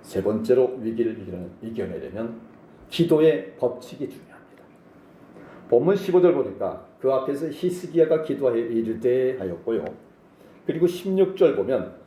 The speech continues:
"여호와여 귀를 기울여 들으소서" 하였고, 또 십구 절을 보게 되면 "우리 하나님 여호와여 원하건대 이제"라고 말하였습니다.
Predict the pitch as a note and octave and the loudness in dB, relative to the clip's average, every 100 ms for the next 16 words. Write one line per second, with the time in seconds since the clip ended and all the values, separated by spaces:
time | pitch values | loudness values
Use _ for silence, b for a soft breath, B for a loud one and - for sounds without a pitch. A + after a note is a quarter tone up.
0 | _ A#2 C#3 D3 D3+ D#3 D#3 - E3 E3+ | _ -2 2 6 8 6 4 0 2 2
1 | E3+ D3+ D#3 D#3+ - B2 A#2 A#2+ D3 D3+ | 0 -4 -2 -4 -4 -6 -4 -2 4 4
2 | - G2+ - - - - _ b b - | 4 -4 -6 -10 -12 -14 _ b b 2
3 | E3+ - - - G#3 G#3 - - - - | 2 0 -12 -2 4 4 4 -2 -8 -6
4 | A#2 E2 - _ A2 C3 C#3+ C#3 C3 B2 | -8 -10 -20 _ -8 -6 -6 -6 -4 -4
5 | A#2 A2+ A#2 A2+ G#2+ G#2 G2 C#3 C#3+ C#3+ | -2 2 4 4 0 -2 0 2 2 0
6 | C3 G3+ D3+ D3 A3+ - - - F#2 - | -2 -2 -2 0 2 2 -2 -10 -10 -8
7 | A2+ - - - - E2+ B1 B1+ - - | -8 -10 -16 -20 -14 -12 -12 -18 -20 -20